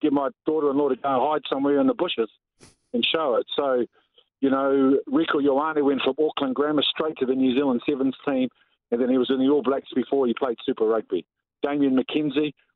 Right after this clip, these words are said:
I remember Damien when he was year eleven at, uh, Christ College, and he went from, uh, Christ College, first fifteen, straight to a full professional union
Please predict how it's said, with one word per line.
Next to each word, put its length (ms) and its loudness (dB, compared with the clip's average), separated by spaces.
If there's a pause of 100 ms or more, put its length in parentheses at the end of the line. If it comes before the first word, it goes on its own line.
I 60 -4
remember 280 2
Damien 400 0
when 140 2
he 80 4
was 180 0
year 240 2 (180)
eleven 540 0 (460)
at, 220 -2 (100)
uh, 380 -2
Christ 280 -2 (100)
College, 340 -2 (480)
and 100 0
he 120 0
went 340 0
from, 540 0
uh, 440 -2
Christ 260 -6 (120)
College, 300 -2 (480)
first 180 -2
fifteen, 420 -2
straight 300 -4
to 100 0
a 40 -2 (100)
full 180 0
professional 540 -2
union 340 4